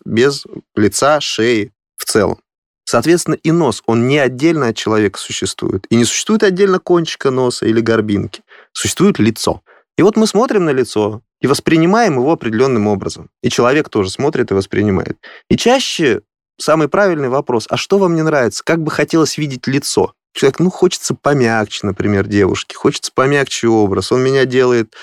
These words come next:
какой-то злой, да, например. То есть, когда нос крючком, длинный, вытянутый, острый. Ну, предположим, такое, да. Человек хочет изменить, по сути-то,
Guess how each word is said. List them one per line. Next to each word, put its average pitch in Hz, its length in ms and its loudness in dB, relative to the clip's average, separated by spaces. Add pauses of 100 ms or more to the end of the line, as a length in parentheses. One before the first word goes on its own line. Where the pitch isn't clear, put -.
(120)
какой-то 120 240 0
злой, 107 540 4
да, 101 260 -2
например. - 560 -8
То - 80 -4
есть, - 120 -4
когда 90 300 2
нос 92 240 -2
крючком, 214 680 2
длинный, 147 420 0
вытянутый, 120 580 -2
острый. - 420 -2 (580)
Ну, 196 80 2
предположим, - 640 -2
такое, - 360 -8
да. 190 220 0 (440)
Человек 156 200 2
хочет - 380 0
изменить, 120 480 0 (160)
по 104 80 2
сути-то, - 480 -4